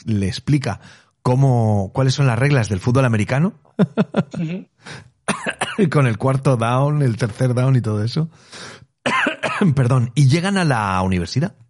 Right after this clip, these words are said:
Speaker 1: Y
Speaker 2: Es
Speaker 1: en la
Speaker 2: tal
Speaker 1: uni-
Speaker 2: cual la del videojuego
Speaker 1: es
Speaker 2: también.
Speaker 1: exactamente igual.
Speaker 2: Tal
Speaker 1: Yo
Speaker 2: cual.
Speaker 1: me he recorrido las secuencias cinemáticas, es exactamente igual. Es que es increíble.
Speaker 2: Y cómo entra, cómo entras con el propio caballo
Speaker 1: Sí,
Speaker 2: dentro
Speaker 1: sí,
Speaker 2: y tal.
Speaker 1: sí, sí,
Speaker 2: Ujú,
Speaker 1: sí, sí.
Speaker 2: sí.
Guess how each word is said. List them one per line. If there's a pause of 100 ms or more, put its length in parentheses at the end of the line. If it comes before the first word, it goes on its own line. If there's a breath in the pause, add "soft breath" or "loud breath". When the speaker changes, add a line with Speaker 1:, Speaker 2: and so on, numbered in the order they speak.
(1160 loud breath)
Speaker 1:
Y
Speaker 2:
Es
Speaker 1:
en
la
Speaker 2:
tal
Speaker 1:
uni-
Speaker 2:
cual
la
del
videojuego
Speaker 1:
es
Speaker 2:
también.
Speaker 1:
exactamente
igual. (200 loud breath)
Speaker 2:
Tal
Speaker 1:
Yo
Speaker 2:
cual.
Speaker 1:
me
he
recorrido
las
secuencias
cinemáticas,
es
exactamente
igual.
Es
que
es
increíble. (480 loud breath)
Speaker 2:
Y
cómo
entra,
cómo
entras
con
el
propio
caballo
Speaker 1:
Sí,
Speaker 2:
dentro
Speaker 1:
sí,
Speaker 2:
y
tal.
Speaker 1:
sí,
sí,
Speaker 2:
Ujú,
Speaker 1:
sí,
sí.
Speaker 2:
sí.